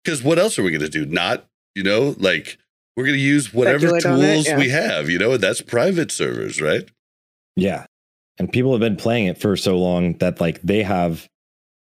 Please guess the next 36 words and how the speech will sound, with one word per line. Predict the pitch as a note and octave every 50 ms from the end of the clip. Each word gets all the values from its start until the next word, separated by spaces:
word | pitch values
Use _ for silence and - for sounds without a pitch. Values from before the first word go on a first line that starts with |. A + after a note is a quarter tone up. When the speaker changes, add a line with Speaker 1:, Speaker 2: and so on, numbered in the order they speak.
| _ _ _ _
Speaker 3:
figured | - - - B2+ A2+ A#2 A2 G2+
out | F#2+ F#2+ F#2+ F#2+ F#2 - - _ _ _ _ _ _ -
a, | G2 F#2+ F#2 G2 F2+ E2+ -
a | G#2+ G#2+
very | G2+ F#2+ A#2 A#2+ B2+ A#2 G#2+
good | E2+ - G#2+ G2+
way | G2 F2+ F2+ E2+ E2+
of | E2+ -
playing | - - F2+ E2+ E2 D#2 D2+
it. | D2+ D2 - - _ _ _ _ _ _ _ _ _
But | - G2 F#2+ - - _ - -
we'll | G2 A2 A#2+ D#3+
s-, | D#3+ - - -
I'm, | - A#2+ C#3+ D#3+ D#3 C3+ A#2 F2
I'm | - A2 B2+ C3 A#2+
very | G#2+ A2+ A2 A2 G#2+ G2+
intrigued | F#2+ E2+ - - - F#2+ F2 E2 E2 D#2+
'cause | - - A2 F#2+ E2+ E2+ - _ _ _ _ _ _ _ _
the | - G#2 A#2
mentality | A#2+ A#2+ A#2 A#2 A#2+ C3 C#3+ C3 - - A2 G#2+ A2+ B2 B2+ C#3 C#3+ D3 D3+ C#3 - _ _ _ _ _ _ _ _ _ _ _ _ _ _ _ _ _ _ _ - - _ -
actually, | - G#2 G#2+ G#2 - - A2+ G#2
Felipe | F#2+ - A#2+ A2+ G#2+
wrote | A2+ G#2 G2 G2 F#2+ F#2+ F#2+ F#2
it | F2+ -
too, | - - G#2+ G2 F2+ E2+ - - - - _ -
and | - G2+
I've | G2+ G2+ F#2+
talked | - - A#2 A2 G#2+
about | A2 A#2 G#2+ F#2
this | G#2+ G#2 - -
a | G#2+
lot | G2 F2+ F2 F#2 F#2 - -
on | - F#2+ F2+ F2+
my | F2 E2+ E2 E2+
stream, | - - - G#2 G2+ G#2 G#2 G2
is | F#2 E2+ E2